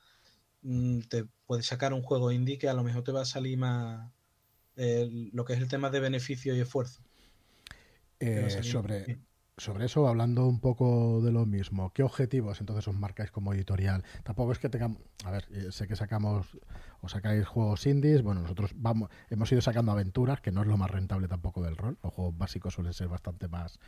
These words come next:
Speaker 2: más rentables y más vendibles, pero ¿qué objetivos os planteáis como editorial? ¿Pretendéis vivir, ya vivir de ello, o cuál es el futuro que pensáis o al que aspiráis? Yo, yo, bueno, ahora,
Speaker 1: Nosotros
Speaker 2: ahora os lo digo.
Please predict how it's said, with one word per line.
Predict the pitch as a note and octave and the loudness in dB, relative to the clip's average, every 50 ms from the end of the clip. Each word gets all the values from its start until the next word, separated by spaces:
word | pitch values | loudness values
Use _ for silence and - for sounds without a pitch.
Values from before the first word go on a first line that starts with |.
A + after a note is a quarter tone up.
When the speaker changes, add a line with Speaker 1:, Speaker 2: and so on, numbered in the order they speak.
| - - - - - | -20 -18 -14 -10 -6
Speaker 2:
más | G2+ F2 | -6 -4
rentables | F2 F2 E2+ - G2 F#2 F2+ F2+ - - | -4 -6 -6 -4 -4 -4 -4 -4 -4 -4
y | |
más | G2 F#2 F2+ | -4 -4 -4
vendibles, | F#2+ F2+ F2 F2 G2 G#2 B2 C3+ - - - - - - - - - | -6 -6 -6 -4 -4 -4 -4 -6 -6 -10 -16 -20 -20 -20 -18 -10 -4
pero | - B2+ B2 - | -2 -2 2 4
¿qué | D3+ | 4
objetivos | C#3 - - D#3 B2 D#3 C#3+ B2+ A2+ - | 4 4 4 4 6 6 4 4 4 0
os | A#2 | -2
planteáis | - - A#2 A2 - A#2+ G#2+ G#2+ - | -2 0 -2 0 0 0 0 0 0
como | - A2+ G#2+ G#2 G2+ | 0 -2 0 0 0
editorial? | G2+ G2 - G2+ F#2+ G2 F#2+ F#2 F#2+ F#2 | -2 -2 -2 -2 -2 -2 -2 -2 -4 -4
¿Pretendéis | - G#2 F#2+ F2+ F2+ G2+ G2 G2 A2+ A#2 A#2+ A#2+ A#2 G#2+ | -4 -4 -4 -4 -4 -4 -2 0 0 2 2 2 2 2
vivir, | A#2 A#2 A2 B2+ D3 D#3+ E3 D3+ | 2 2 4 4 4 6 4 4
ya | C3+ A#2+ A#2 A#2 | 4 4 4 4
vivir | A#2+ A2+ G#2+ A#2 A#2 A2+ G#2 | 4 4 4 4 4 4 4
de | A2 A#2+ C3+ | 4 4 4
ello, | C#3 D3 D#3+ E3 E3 D3+ | 4 6 6 6 6 6
o | B2+ A2 G#2+ G#2 G#2 G2+ - - - - | 6 4 4 2 0 -2 -6 -12 -12 -6
cuál | - A#2+ B2 | -2 -2 0
es | G2+ | 0
el | B2+ A2+ | 0 0
futuro | - - G#2+ - A#2 G#2+ A2 G#2+ G#2 G#2 G#2 G#2+ - - _ _ _ _ _ _ - | -2 -2 -2 0 2 2 4 4 4 2 0 -2 -4 -8 _ _ _ _ _ _ -8
que | - A2+ G2+ | -4 -4 0
pensáis | - G#2+ G2+ - - G#2+ G#2 G2+ G2 G2 G2 F#2+ - - - - - _ _ - - - _ _ _ _ _ _ _ _ _ _ _ _ _ _ - | 0 0 0 0 -2 -2 0 0 -2 -2 -4 -6 -8 -12 -18 -20 -20 _ _ -20 -20 -20 _ _ _ _ _ _ _ _ _ _ _ _ _ _ -4
o | A2 G#2+ G#2 | -2 -2 -2
al | G2 - | 0 -2
que | - | -2
aspiráis? | G#2 - - - G2 C#3+ F3 - - - - - - - - - - - - | -4 -2 -2 0 0 0 0 0 -2 -8 -10 -10 -10 -10 -10 -10 -12 -14 -8
Yo, | - G2 G2+ E2+ | -6 -4 -4 -2
yo, | F#2 F#2+ G2+ A2 A#2 A2+ - - - - _ - - - - - - - - - _ - | -2 -2 -2 -2 -2 -4 -6 -10 -20 -20 _ -14 -14 -14 -14 -16 -18 -20 -20 -18 _ -6
bueno, | A2 G2 F2 F#2 | -4 -2 -2 -2
ahora, | G2 G2+ G2+ F#2+ F#2+ F#2+ G2 | 0 0 0 0 0 -2 -2
Speaker 1:
Nosotros | - - - | -4 -4 -4
Speaker 2:
ahora | A2 G#2+ G2+ G2+ | -4 -2 -2 -2
os | F#2+ G2 | -2 -2
lo | G2 G2+ | -2 -2
digo. | G#2 G2+ A2+ B2 | -2 -2 -2 -4